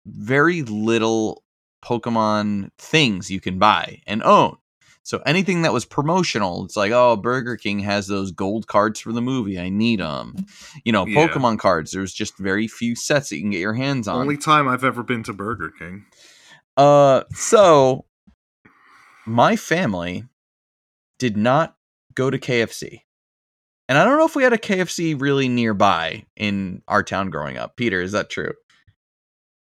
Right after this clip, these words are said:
Speaker 2: Did we have a K F C?
Speaker 1: Yeah.
Speaker 2: I think there was two K F Cs.
Speaker 1: Oh, shit, I'm awful at this.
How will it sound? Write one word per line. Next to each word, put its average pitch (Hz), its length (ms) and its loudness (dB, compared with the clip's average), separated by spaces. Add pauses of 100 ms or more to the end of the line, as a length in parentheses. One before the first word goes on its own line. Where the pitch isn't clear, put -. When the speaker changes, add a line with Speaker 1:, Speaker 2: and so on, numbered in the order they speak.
(380)
Speaker 2:
Did 123 160 -6
we 123 100 0
have 120 120 -2
a 120 60 -10
K 117 240 -6
F 113 120 -8
C? 123 400 -10
Speaker 1:
Yeah. 104 440 -4 (680)
Speaker 2:
I 92 40 -18
think 202 240 -8
there 208 120 -2
was 131 160 -2
two 110 200 -12
K 85 300 -10
F 76 120 -14
Cs. 69 540 -14
Speaker 1:
Oh, 120 120 -4
shit, - 280 -6
I'm 98 140 -6
awful 98 340 -8
at 85 120 -16
this. - 320 -16